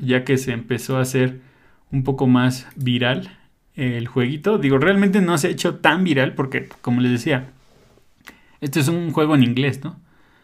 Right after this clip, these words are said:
Pero bueno, si quieren saber también cómo se hace uno, ahí está en el canal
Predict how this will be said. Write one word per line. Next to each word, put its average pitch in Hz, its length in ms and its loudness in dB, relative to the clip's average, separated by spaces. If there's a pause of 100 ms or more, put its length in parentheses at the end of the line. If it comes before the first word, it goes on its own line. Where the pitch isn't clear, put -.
(220)
Pero 131 180 -4
bueno, 151 300 -4 (440)
si 127 220 -4
quieren 147 220 -2
saber 135 240 0
también 127 300 2
cómo 139 220 -2
se 151 140 -6
hace 143 220 -4
uno, 165 340 -4 (120)
ahí 143 440 -4 (580)
está 135 440 0
en 135 100 2
el 127 200 -2
canal - 520 -6